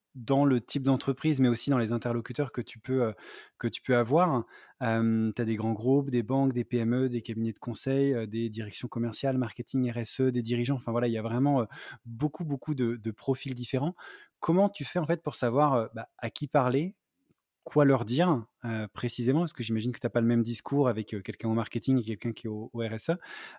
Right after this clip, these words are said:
Hem, c'est quoi, heu, voilà, comment t'adaptes ton discours et, et comment tu, heu, comment tu t'y retrouves aussi dans tous ces interlocuteurs pour, heu, leur apporter de la valeur, en fait ?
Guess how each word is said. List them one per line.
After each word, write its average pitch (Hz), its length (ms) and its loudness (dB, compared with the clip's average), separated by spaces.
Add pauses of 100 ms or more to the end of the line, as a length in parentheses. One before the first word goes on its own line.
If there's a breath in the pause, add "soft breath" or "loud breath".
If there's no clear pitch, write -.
Hem, 117 640 4
c'est - 180 -4
quoi, 160 380 4
heu, 117 80 0
voilà, 113 180 0
comment 127 220 -2 (160)
t'adaptes 139 280 2
ton 135 120 4
discours 160 580 0
et, 123 280 4
et 123 140 -4
comment 131 300 0
tu, 131 300 -2
heu, 110 200 0
comment 127 220 -2
tu - 140 -12
t'y - 100 -10
retrouves 156 260 -4
aussi 131 220 0
dans 127 120 0
tous - 120 -12
ces 127 160 -4
interlocuteurs 120 720 -2
pour, 110 240 -2
heu, 98 60 -8 (200)
leur 110 160 -10
apporter 110 300 -6
de 123 60 -4
la 117 60 0
valeur, 107 200 -6
en 98 60 -16
fait ? - 100 -20